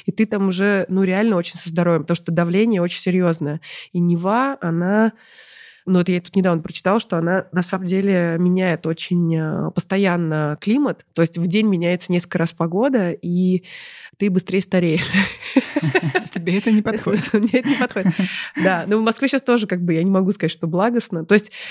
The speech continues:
Speaker 1: я думаю, что хорошо там, где у тебя идет музыка. Вот. Раньше она шла в Петербурге, да, это было круто. Потом я переехала сюда, пошла другая музыка. Но это тоже классно, интересно.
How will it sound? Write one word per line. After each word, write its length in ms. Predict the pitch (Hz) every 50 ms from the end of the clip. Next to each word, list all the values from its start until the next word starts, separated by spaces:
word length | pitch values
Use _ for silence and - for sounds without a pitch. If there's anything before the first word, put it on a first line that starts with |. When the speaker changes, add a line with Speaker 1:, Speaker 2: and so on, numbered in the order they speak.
| - - - - -
Speaker 1:
я 180 | 196 180 208
думаю, 280 | 226 247 285 262 254 233
что 520 | - - _ - 214 208 208 202 202 196 196
хорошо 400 | - 220 208 208 202 - - 226
там, 360 | - - 214 233 269 277 254 202
где 180 | 202 175 196
у 60 | 190
тебя 340 | 190 - 185 170 190 202 196
идет 240 | 185 185 180 180 -
музыка. 540 | 185 185 175 160 147 - - - 131 160 170 -
Вот. 360 | - 151 160 147 143 - _ _ - - - - - - -
Раньше 300 | - 202 240 - - 202
она 100 | 170 170
шла 200 | - - 180 185
в 60 | 190 -
Петербурге, 580 | - 175 - 180 165 165 170 165 165 147 156
да, 160 | 147 151 156 170
это 140 | 170 185
было 240 | 156 147 160 160 160
круто. 340 | 156 - - 147 147 - -
Потом 220 | - 156 - 170 165
я 80 | 175
переехала 400 | 165 - 175 185 175 - 180 175
сюда, 380 | 160 - - 175 170 190 214 233
пошла 300 | - 180 170 - 185 175
другая 340 | 165 165 165 156 160 156 156
музыка. 380 | 151 151 151 151 147 - - 170
Но 100 | 175 190
это 120 | 190 220
тоже 240 | 208 - 226 190 170
классно, 360 | - - 151 151 - - 170
интересно. 540 | 156 156 - - 147 143 - - - - -